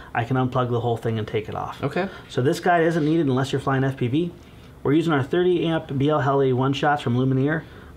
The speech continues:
Speaker 1: along with our Emax red bottoms on this to give it a lot of speed. These are inspection covers. I'm just gonna slide it through right now. You don't really necessarily always need to open 'em up, but what I am gonna probably do is cut the inspection covers off because this is gonna get very hot.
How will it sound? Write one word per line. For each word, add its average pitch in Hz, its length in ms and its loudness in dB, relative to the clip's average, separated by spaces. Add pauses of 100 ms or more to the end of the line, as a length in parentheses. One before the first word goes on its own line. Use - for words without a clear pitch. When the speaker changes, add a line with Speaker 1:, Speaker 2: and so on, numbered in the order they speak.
Speaker 1:
along 135 260 2
with 135 120 0
our 127 100 0
Emax 135 440 0
red 127 200 0
bottoms 110 340 -2
on 117 120 0
this 113 140 -4
to 110 80 -4
give 120 180 0
it 113 60 -2
a 110 40 -2
lot 113 260 0
of 101 80 -8
speed. - 340 -8 (240)
These 190 200 4
are 247 40 4
inspection 190 440 0
covers. 185 260 0
I'm 226 120 0
just 254 140 -2
gonna 165 160 2
slide 156 240 0
it 139 100 -2
through 135 220 2
right 131 140 2
now. 123 260 0 (420)
You 185 120 -2
don't 214 100 -2
really 175 140 2
necessarily 139 400 0
always 131 220 2
need 127 140 0
to - 60 -2
open 127 240 0
'em 123 100 2
up, 123 160 0
but 127 120 -2
what 175 160 2
I 180 60 2
am 180 140 2
gonna 165 140 2
probably 117 300 0
do 117 260 0 (520)
is - 120 -2
cut - 260 -2
the 135 80 0
inspection 127 440 -2
covers 123 280 0
off 127 200 -2
because 131 300 -2
this 135 120 0
is - 40 -12
gonna 127 360 -2
get 120 180 -2
very 110 260 -4
hot. - 280 -8